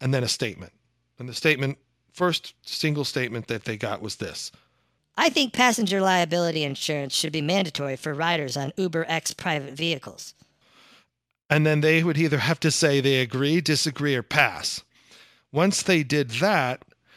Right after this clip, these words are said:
Speaker 1: then they could immediately start to see where they are in a distribution of agree, disagree, pass, whatever. And so then from there, they were like, "Okay, now draft your own statement with"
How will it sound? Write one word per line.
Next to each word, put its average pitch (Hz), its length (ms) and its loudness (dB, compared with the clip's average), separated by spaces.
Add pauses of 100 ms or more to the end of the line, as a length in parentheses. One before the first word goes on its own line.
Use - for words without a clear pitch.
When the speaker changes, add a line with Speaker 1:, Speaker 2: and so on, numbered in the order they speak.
(140)
Speaker 1:
then 175 380 4 (200)
they 156 220 2
could 147 160 -2
immediately 160 460 2
start 143 240 0
to 135 100 -2
see 165 220 0
where 151 260 2
they 143 140 4
are 139 360 4
in 127 200 0
a 123 60 -2
distribution 127 720 -2
of 107 500 -6 (100)
agree, 123 320 -6
disagree, 117 460 -4
pass, 101 400 -6
whatever. 107 420 -6 (1200)
And 160 140 2
so 180 220 4
then 185 420 6 (120)
from 147 260 0
there, 160 640 4
they 147 180 2
were 143 120 2
like, 135 300 0
"Okay, 120 460 0 (180)
now 202 540 4 (640)
draft 180 420 2
your 175 180 6
own 185 200 6
statement 101 540 -6 (200)
with" 143 280 -2